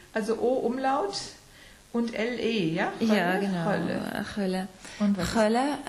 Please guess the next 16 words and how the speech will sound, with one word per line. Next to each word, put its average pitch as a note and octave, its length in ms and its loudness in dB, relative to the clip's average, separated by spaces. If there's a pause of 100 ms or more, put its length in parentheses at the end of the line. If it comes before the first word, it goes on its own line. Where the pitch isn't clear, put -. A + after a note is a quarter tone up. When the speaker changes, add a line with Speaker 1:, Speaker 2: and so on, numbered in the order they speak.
Speaker 2:
ähm, G3+ 640 0
kommt A#3 280 -2
von A3+ 220 0
Kohle. F#3 600 -2 (400)
Speaker 1:
Ah. G#3+ 680 -4
Speaker 2:
Und A3 380 2
Kohle, A3 640 0 (440)
denke G3 460 -4
ich, - 580 -6
äh, F#3 300 -4
hat F3+ 180 -6
dieselbe F3 460 -4 (100)
Bedeutung F3 680 -8
wie F3 180 -6 (260)
Cholle. D#3 280 -6 (920)
Speaker 1:
Und, G#3+ 280 4